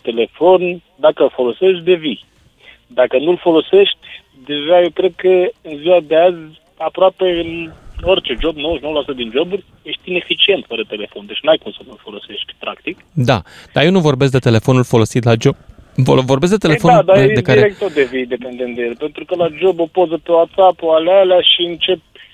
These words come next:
Speaker 1: chestia asta să o aplici într-un grup de prieteni și tot așa,
Speaker 2: Mhm.
Speaker 1: cu o poză, cu așa și devii dependent automat de telefon. În altă
Speaker 2: Și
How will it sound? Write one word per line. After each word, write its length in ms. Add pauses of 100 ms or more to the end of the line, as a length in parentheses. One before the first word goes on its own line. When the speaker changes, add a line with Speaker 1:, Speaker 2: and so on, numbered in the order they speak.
(340)
Speaker 1:
chestia 280
asta 200
să 80
o 40
aplici 340
într-un 380
grup 180
de 180
prieteni 580
și 60
tot 180
așa, 220
Speaker 2:
Mhm. 160
Speaker 1:
cu 200
o 60
poză, 180
cu 120
așa 220
și 160
devii 280
dependent 500
automat 420
de 100
telefon. 380 (880)
În 60
altă 140
Speaker 2:
Și 80